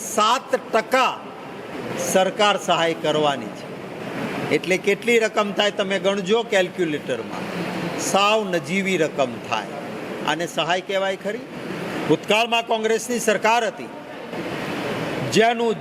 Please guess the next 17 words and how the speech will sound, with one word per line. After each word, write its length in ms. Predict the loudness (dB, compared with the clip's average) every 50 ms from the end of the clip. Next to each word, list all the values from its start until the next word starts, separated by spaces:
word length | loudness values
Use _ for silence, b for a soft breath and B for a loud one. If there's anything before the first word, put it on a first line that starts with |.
| -6 -2
જે 200 | 2 2 4 4 4
નુકસાન 480 | 2 -2 -4 -2 0 2 2 2 2 2
ગયું 340 | 2 2 2 4 4 2 2
એ 60 | 2 -2 -6
સો 220 | -4 2 4 4 4 4
ટકા 340 | 4 2 0 2 2 2 4
ભરપાઈ 440 | 4 2 2 2 4 4 2 2 2
કર્યું 320 | 0 -2 -2 -2 -4 -6
હતું. 220 | -6 -8 -10 -12 -12 -10 -8 -8 -6 -4 -4 -4 -4 -4 -4 -4 -4 -2 0
બ્યાસીનું 640 | 2 4 4 2 2 0 0 0 2 2 4 4 4
વાવાઝોડું, 640 | 4 4 4 2 2 2 2 0 2 0 -2 -6 -8 -10 -12 -12 -10 -8 -2 0
હવે 240 | 2 2 2 2 2
ભાજપવાળા 680 | 2 0 0 0 0 -2 -2 0 0 0 2 2 0
કોઈ 280 | 0 2 2 2 2 0 -6 -10 -12 -12 -12 -6 -2 0
મુખ્યમંત્રી 580 | 2 2 4 4 4 2 2 2 2 0 0
શ્રી 180 | 2 0 0 2
બેસે 360 | 4 2 2 2 0 0